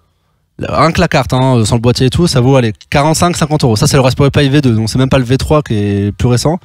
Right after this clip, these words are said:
Il y a genre un giga de ram, il y a, euh, un processeur dual core, je crois. Enfin voilà, ça commence à, les, les produits ont tellement baissé que maintenant tu peux faire tourner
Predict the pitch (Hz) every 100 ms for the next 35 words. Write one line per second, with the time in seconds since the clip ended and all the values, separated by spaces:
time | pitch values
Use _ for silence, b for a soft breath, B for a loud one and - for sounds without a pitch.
0 | b b b b - 110 113 113 113 113
1 | 110 113 143 147 147 143 139 143 165 175
2 | 180 127 117 117 117 113 107 107 107 107
3 | 113 - 127 135 143 131 120 127 - 165
4 | 170 170 - 143 127 147 127 113 135 139
5 | 123 117 110 B B B 127 135 143 -
6 | 165 196 143 _ - 214 202 190 180 -
7 | 196 208 - 131 131 156 - - 135 123
8 | 131 143 147